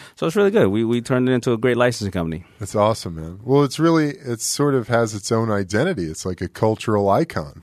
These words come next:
Speaker 2: Fubu.
Speaker 1: Yes, I, I would say it's the first hashtag, right? Or,
Speaker 2: Yeah,
Speaker 1: <laughs>
Speaker 2: yeah.
Speaker 1: or, or one of the, or it's hashtags for clothing.
Speaker 2: That's
Speaker 1: Uh,
Speaker 2: great,
Speaker 1: you know?
Speaker 2: dude. First hashtag.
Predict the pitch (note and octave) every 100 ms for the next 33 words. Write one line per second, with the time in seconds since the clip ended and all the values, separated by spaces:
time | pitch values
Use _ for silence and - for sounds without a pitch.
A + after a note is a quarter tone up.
0 | _ - G2+ E2+ D2+ D2 - F4+ D#4 -
1 | - - C3 - D3+ F#3 D3 C3+ C3+ D3
2 | C#3 D3+ C#3+ - G2 F#2 G#2+ A#2+ A2+ G#2+
3 | A2 F#3 C3 D#3+ D#3 D3 E3+ G#3+ D#3+ E2
4 | D#2+ - E3+ A2+ B2+ C3+ D#3 C#3 C3 -
5 | C3 C3 D3+ D3 C#3 - B2+ - - D#3
6 | D3 G2+ D2+ - _ - G2+ G2 - -
7 | F#2+ A#2+ G#2+ G2+ A2 E2 F2 - _ _
8 | _ _ - A2+ G#2+ - F#2+ F#2+ - -
9 | D#2+ C#2+